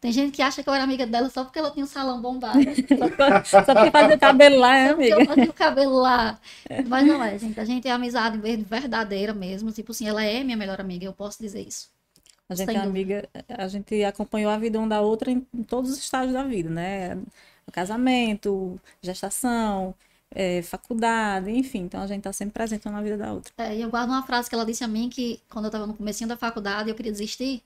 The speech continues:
Speaker 1: e essa frase eu levo toda pra minha vida. Ela disse, "Amiga, sim, quatro anos vai passar. E daqui a quatro anos você pode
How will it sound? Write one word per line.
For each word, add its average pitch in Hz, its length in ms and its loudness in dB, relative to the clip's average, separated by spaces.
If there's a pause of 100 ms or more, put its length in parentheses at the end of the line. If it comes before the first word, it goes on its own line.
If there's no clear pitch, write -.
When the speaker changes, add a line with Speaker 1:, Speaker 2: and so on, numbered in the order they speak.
(120)
Speaker 1:
e 233 60 -10
essa 220 200 -10
frase 233 220 -10
eu 226 40 -6
levo 220 160 -6
toda 226 160 -12
pra 226 160 -8
minha 262 180 0
vida. 196 280 -8 (440)
Ela - 100 -8
disse, 208 120 -6
"Amiga, 233 360 2
sim, 240 320 -4
quatro 240 400 -2
anos 226 160 0
vai 208 120 -2
passar. 196 560 -4 (300)
E 214 80 -6
daqui 208 220 -6
a 208 60 -4
quatro 254 360 -2
anos 233 240 -2
você 208 240 -4
pode 196 300 -8